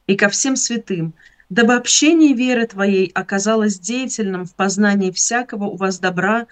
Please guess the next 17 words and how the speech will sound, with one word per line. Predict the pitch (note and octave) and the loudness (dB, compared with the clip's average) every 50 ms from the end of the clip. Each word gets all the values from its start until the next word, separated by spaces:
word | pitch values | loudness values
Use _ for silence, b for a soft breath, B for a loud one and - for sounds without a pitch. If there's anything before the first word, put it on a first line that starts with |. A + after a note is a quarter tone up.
| B B B B B | B B B B B
во | G3+ G3+ A3+ | 0 0 0
Христе | A3 - G#3 G#3 - - - - A#3 A#3 | 2 2 2 2 2 0 0 -2 0 -2
Иисусе. | - - G#3+ G#3+ G#3 G3+ - - - F#3+ F#3 E3+ - - - D3 D3+ - B B B B B | -2 0 0 2 2 0 0 -4 -6 -6 -4 -4 -4 -6 -6 -8 -12 -14 B B B B B
Ибо | B A3+ G#3 G#3+ B3 | B 2 4 4 4
мы | B3 B3+ C4 C4 B3+ | 4 2 0 0 0
имеем | B3 A#3+ A#3+ A#3+ A#3+ A3 | 0 0 0 0 0 0
великую | G3+ A3+ G#3+ A3+ C4+ C#4 - - B3+ A3+ G#3+ | 0 0 0 0 -2 -4 -6 -6 -4 -2 0
радость | G3+ G3+ A3 A#3 G#3+ G3 F#3+ - - - - | 0 0 0 -2 -2 -4 -6 -8 -8 -8 -6
и | G#3 | -4
утешение | G#3 G3 G3+ - G#3 - - B3 B3+ B3+ B3 A3 G#3 | -4 -4 -4 -4 -6 -4 -4 -4 -4 -4 -2 -2 -2
в | G3 G3+ | 0 0
любви | G3+ G#3 F#3 F3 F3+ A3+ B3 | -2 -2 -2 -4 -6 -6 -6
твоей, | A#3+ - F3+ F3 E3+ F3 D3+ D3 D3+ D3+ B B B B B | -6 -6 -4 -4 -2 -2 -4 -4 -6 -8 B B B B B
потому | - G#3 G3+ G3+ G#3 A3 A3+ | -2 0 2 2 4 4 2
что | G#3+ - - G3 | 2 0 -4 -6
тобою, | G3 - F#3 F#3 F#3+ A#3+ C#4 C#4 C4+ | -4 -4 -4 -4 -2 -2 0 0 0
брат, | A3+ G3 G#3+ G#3+ G3+ F#3 E3+ - | 0 0 0 0 0 0 -2 -4